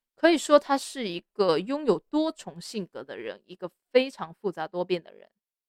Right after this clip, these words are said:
举一个例子啊，他有仁慈善良的一面。小时候宫中的小猫小狗死亡，他都会哭上半天。史料表明，乾隆一生多次因为灾情而流泪。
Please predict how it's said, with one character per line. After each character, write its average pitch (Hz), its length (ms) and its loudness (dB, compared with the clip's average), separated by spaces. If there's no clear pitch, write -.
举 - 140 -12
一 190 80 -2
个 226 120 6
例 226 220 -2
子 - 180 -20
啊， - 200 -14
他 311 140 2
有 254 160 8
仁 185 480 4
慈 175 320 -12
善 190 280 0
良 160 160 -14
的 160 80 -16
一 165 200 -20
面。 202 320 0
小 214 160 2
时 269 140 0
候 269 120 12
宫 285 280 0
中 277 160 -4
的 226 160 4
小 165 240 -2
猫 233 180 6
小 196 220 0
狗 196 160 0
死 - 260 -12
亡， 160 220 -8
他 185 100 -10
都 190 140 -4
会 190 100 -4
哭 208 220 -8
上 190 200 -4
半 180 220 -2
天。 214 320 -4
史 226 220 2
料 285 180 12
表 180 220 6
明， 170 320 -8
乾 185 200 -4
隆 190 200 -2
一 226 80 -4
生 220 260 -2
多 220 220 4
次 208 300 -4
因 202 120 -6
为 185 100 -4
灾 254 360 -2
情 160 380 -18
而 165 120 -12
流 156 240 -14
泪。 170 300 -4